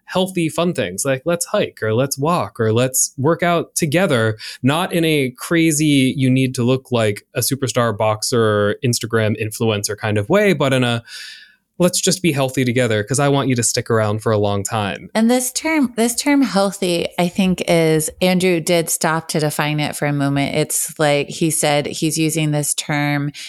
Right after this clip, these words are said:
Speaker 2: to mean, you know, like, what makes you feel good.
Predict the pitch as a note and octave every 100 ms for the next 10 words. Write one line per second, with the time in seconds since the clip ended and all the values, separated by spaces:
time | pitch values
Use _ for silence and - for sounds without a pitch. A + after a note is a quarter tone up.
0 | - - D#3 D3 D3 C#3+ C#3+ D3+ D3 C#3
1 | C#3 C3+ C3+ - D#3 - D3 C3+ - D3+
2 | D3+ D3+ D3 - C#3+ C#3+ C#3+ - -